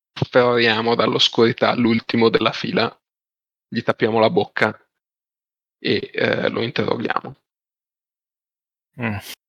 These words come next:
Speaker 2: Eh, ri-, ri-, ri-, sono d'accordo, ribadisco, cos'è la nostra missione, giusto per rinfrescarcela adesso che siamo qui.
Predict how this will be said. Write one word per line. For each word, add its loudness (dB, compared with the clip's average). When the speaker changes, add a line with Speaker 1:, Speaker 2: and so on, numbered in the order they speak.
Speaker 2:
Eh, 4
ri-, 0
ri-, 0
ri-, 4
sono 0
d'accordo, 2
ribadisco, 2
cos'è 2
la 6
nostra 0
missione, 2
giusto 0
per -2
rinfrescarcela 0
adesso 0
che -10
siamo -2
qui. -14